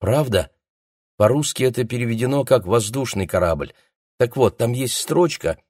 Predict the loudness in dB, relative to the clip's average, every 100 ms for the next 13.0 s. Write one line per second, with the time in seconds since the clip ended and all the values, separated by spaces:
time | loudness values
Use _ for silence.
0 | _ -8 -2 0 2 2 0 0 0 2
1 | 2 2 2 0 0 -2 -2 0 0 2
2 | 2 0 0 0 0 0 -2 0 0 0
3 | -4 -2 -2 -4 -4 -2 0 0 -6 -8
4 | _ _ _ _ _ _ -4 -2 -2 -2
5 | -4 -4 -4 -4 -8 -8 -6 -4 -2 -4
6 | -4 -2 -2 -2 0 -2 0 -4 -2 -2
7 | -4 -10 -16 _ _ _ _ _ _ _
8 | _ 4 6 8 6 2 0 -4 -12 _
9 | _ _ _ _ _ 4 4 4 0 6
10 | 6 6 4 4 4 6 6 4 2 2
11 | -2 -4 -4 -4 -4 -4 -2 -2 0 2
12 | 2 0 0 2 2 0 -2 -2 -4 -6